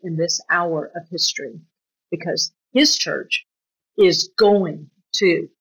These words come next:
accomplish everything that he has written down. His church really is going to advance his kingdom. His church is going to hold back darkness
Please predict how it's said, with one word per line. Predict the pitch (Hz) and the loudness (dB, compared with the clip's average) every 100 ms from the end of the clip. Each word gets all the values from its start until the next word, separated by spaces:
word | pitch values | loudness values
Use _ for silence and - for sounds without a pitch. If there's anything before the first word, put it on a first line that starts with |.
| - | -12
accomplish | 165 185 165 160 143 - - | -6 -2 -4 -4 -4 -4 0
everything | 190 180 165 143 123 - _ _ _ - | 0 0 0 -6 -16 -20 _ _ _ -6
that | 165 | 0
he | 170 | 2
has | 156 147 | 2 0
written | 170 156 151 | 0 -2 -8
down. | 147 135 - _ _ _ _ _ _ - | -8 -10 -18 _ _ _ _ _ _ 0
His | 269 - | 2 2
church | - 170 156 - - _ _ _ - | -2 -2 -2 -4 -12 _ _ _ 2
really | 196 180 | 4 6
is | 175 208 185 151 - - | 4 4 4 4 0 -2
going | 180 170 156 143 160 - | -2 0 -4 -10 -14 -6
to | - 175 160 156 _ _ _ _ | -2 -2 -2 -4 _ _ _ _
advance | 160 156 143 170 165 151 - - - _ | -6 -6 0 0 2 -2 -4 -4 -4 _
his | 170 160 | -6 -6
kingdom. | - 175 165 160 160 - _ _ _ _ _ | -6 -10 -8 -8 -12 -18 _ _ _ _ _
His | 277 311 - | 2 4 2
church | - 214 180 175 | 0 2 2 0
is | - 185 | 2 0
going | - 185 175 160 160 | 2 0 0 -2 -4
to | - 160 | -4 -6
hold | 151 - 208 208 226 240 165 | -10 0 4 6 4 0 2
back | 190 185 185 | 0 0 -4
darkness | 160 170 190 233 247 277 - - | 0 2 2 0 -2 0 -2 -4